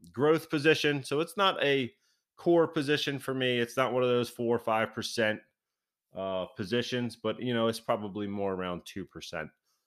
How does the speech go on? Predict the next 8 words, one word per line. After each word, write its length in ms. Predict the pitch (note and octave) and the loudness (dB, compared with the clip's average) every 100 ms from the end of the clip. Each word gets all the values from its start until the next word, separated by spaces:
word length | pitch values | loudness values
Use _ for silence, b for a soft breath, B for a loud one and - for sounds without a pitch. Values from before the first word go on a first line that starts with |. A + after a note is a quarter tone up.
| _ | _
of 120 | F2+ | -10
my 340 | F2 F#2+ F#2 F2+ | -4 -2 0 0
overall 520 | G2 G2+ F2+ F2+ F2 - | -2 -2 -2 -2 -4 -6
portfolio 640 | F#2+ - F#2 F2 F2 E2+ | -10 -8 -6 -4 -4 -4
in 100 | D2 | -6
my 160 | F2+ E2+ | -4 -6
brokerage 560 | D#2 F#2 F2 F#2 E2 - | -4 -6 -4 -8 -8 -8
portfolio. 760 | F#2+ E2 - F2+ F2+ F2+ F2 | -8 -6 -6 -4 -2 -2 -4